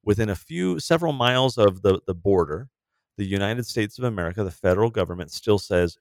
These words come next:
"We're in charge of these waters," because they're so close to us that if we didn't control it, then people could come attack us or steal things or whatever.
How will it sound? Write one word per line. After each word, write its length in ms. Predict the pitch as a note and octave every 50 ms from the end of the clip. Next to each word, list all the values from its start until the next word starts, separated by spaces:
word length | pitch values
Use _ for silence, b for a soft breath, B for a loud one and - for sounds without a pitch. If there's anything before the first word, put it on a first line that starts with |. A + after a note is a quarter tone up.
| _ _ -
"We're 220 | F#2+ G2+ A2+ A#2+
in 120 | A#2+ A2+
charge 280 | G#2+ - G2+ F#2 F2+ F2
of 80 | F#2 D#2+
these 160 | F2 E2 -
waters," 380 | E2 D2+ D2+ C#2+ - - - -
because 260 | - G2 - A2 G2
they're 120 | - F#2+ F2
so 380 | F2 - - - - D#3 F3 F3+
close 400 | - - - D#3 C#3+ C#3 - -
to 120 | - - -
us 400 | D2 C#2+ D2 - - - - _ _ _ _ _ _ _ _ _ _ _ _ G2
that 360 | F#2+ F#2+ F2+ F2+ F2+ F2 E2+ - -
if 140 | G#2+ - -
we 140 | A2+ B2
didn't 220 | B2+ C#3+ B2+ B2+ A#2
control 480 | - A#2 G#2 G2 - - A#2+ A2 G2+
it, 180 | F#2+ F2 - -
then 120 | - F#2 F2+
people 280 | - A2+ A2+ - A2
could 180 | G#2 - F#2 -
come 220 | - G2 F2+ E2
attack 380 | D#2 - - A#2 B2 A#2 A2 -
us 380 | A#2 A2 G#2+ G#2 G#2 G2 - -
or 40 | -
steal 280 | - - - A2+ G#2+
things 480 | G2 G#2 G2+ G2+ G2+ G2 F#2+ F#2 E2+ -
or 80 | D#2+ D#2
whatever. 460 | E2 F#2 G2+ G2+ F#2+ F#2+ F#2+ F#2 F#2